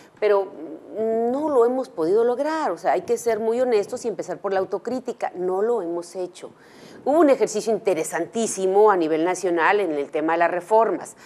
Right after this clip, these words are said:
algunas muy criticadas, necesarias, pero criticadas, pero yo me suscribiría aquí a mi estado.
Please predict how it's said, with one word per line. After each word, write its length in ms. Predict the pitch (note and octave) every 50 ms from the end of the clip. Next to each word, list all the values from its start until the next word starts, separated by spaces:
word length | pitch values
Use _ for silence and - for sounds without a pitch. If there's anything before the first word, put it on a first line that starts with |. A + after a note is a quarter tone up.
| - -
algunas 540 | - - F#3 F#3 G3 G#3+ G3 F3+ F3 - - -
muy 160 | G#3+ A3 A3
criticadas, 800 | A3 - F3 F3 F3 - C3 - - F3+ E3 E3+ F3+ G3 - -
necesarias, 640 | - F3 E3+ E3+ F#3 F3 - A3+ A#3 A#3 A3+ G#3 -
pero 220 | - F#3 D#3+ D#3+
criticadas, 680 | D#3+ E3 D#3 - - D3+ - - D#3+ D#3+ E3 F#3+ F#3+ - - - - - - - -
pero 100 | A3 A3+
yo 80 | A#3+ C4+
me 140 | C#4+ D#4
suscribiría 680 | D4+ - B3 A3 - - F#3 - F#3 F#3+ F3+ G3 G#3+ G#3
aquí 260 | F#3 - - D3+ D#3
a 60 | D#3
mi 120 | D3+ C#3
estado. 380 | B2 - - - A2+ G#2 F2 -